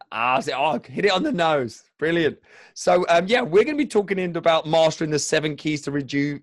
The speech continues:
rejuvenating, owning the aging process. So if anyone is getting, listening to this and is actually getting older, which is all of us, this might be quite an important episode to you.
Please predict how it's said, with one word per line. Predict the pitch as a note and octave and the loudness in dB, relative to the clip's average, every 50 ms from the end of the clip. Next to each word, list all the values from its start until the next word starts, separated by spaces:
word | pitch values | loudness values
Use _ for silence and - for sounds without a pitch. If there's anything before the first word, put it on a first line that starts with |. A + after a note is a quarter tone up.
| _ | _
rejuvenating, | - A2 G#2+ C#3 D3+ C3+ C#3+ C#3 C#3+ C#3+ C#3 C#3+ D3 C#3+ C3 - _ _ _ - | -12 -4 -2 0 2 2 4 2 2 2 0 -2 -4 -6 -6 -8 _ _ _ 0
owning | C3+ D3+ E3+ F3 F3 E3+ E3 | 2 4 4 4 2 2 2
the | D#3+ D#3+ | 2 2
aging | D#3+ D#3+ D#3+ D3+ D3+ D#3+ D3+ C#3+ | 2 2 0 -2 -4 -6 -6 -4
process. | D#3 D#3 D#3 D#3+ D3+ D3 D#3 D#3 D#3 - - - _ _ _ | 0 0 2 2 0 0 -2 -4 -4 -6 -10 -16 _ _ _
So | - - D#3 | -4 0 0
if | D#3 D#3 - E3+ | 0 0 0 0
anyone | F3+ G3 G3 F#3 F#3 F3+ E3+ E3+ | 0 2 2 2 0 0 0 -2
is | E3 D3 | -2 -2
getting, | E3+ F3+ D#3+ D#3+ D#3+ - _ _ _ | -2 -2 -2 -2 -6 -8 _ _ _
listening | F3+ F3 F3+ F3 F3 D#3+ D3 | -2 -2 -2 -2 -4 -10 -10
to | D#3 | -10
this | D3+ C#3 | -10 -10
and | D3 D3 | -10 -8
is | C#3+ | -6
actually | D#3+ E3 - D#3 - D#3 | -6 -8 -8 -8 -12 -12
getting | C#3+ - D3 - B2+ B2+ | -10 -8 -8 -6 -4 -2
older, | B2+ B2+ B2+ D3 D#3+ | -2 0 0 -2 -2
which | F3 G#3 A3+ G#3 A#3 | -2 -4 -4 -2 -2
is | G#3+ F#3 | -2 0
all | F3+ E3 | 0 -2
of | D3 C#3 | 0 0
us, | D3+ D3 - _ _ _ _ _ - | -2 -4 -4 _ _ _ _ _ -4
this | F3+ F3 - | -2 -2 -2
might | G3 F#3 F#3 F#3 D#3 A2+ | 0 0 0 0 0 -2
be | E3+ D#3+ | -6 -10
quite | - - E3+ E3 D#3 D3+ | -6 -2 0 0 0 0
an | D#3 | -2
important | D3+ C#3 - D#3 D#3+ D3+ C#3 - C#3+ | -6 -6 -6 -4 -4 -4 -4 -4 -4
episode | C3+ C3 - B2+ - - B2+ B2 B2 A#2+ | -6 -6 -8 -8 -6 -4 -4 -4 -6 -8
to | - A#2+ | -12 -10
you. | A#2+ C3+ D#3 C#3+ A2 F#2 | -8 -6 -4 -4 -4 -6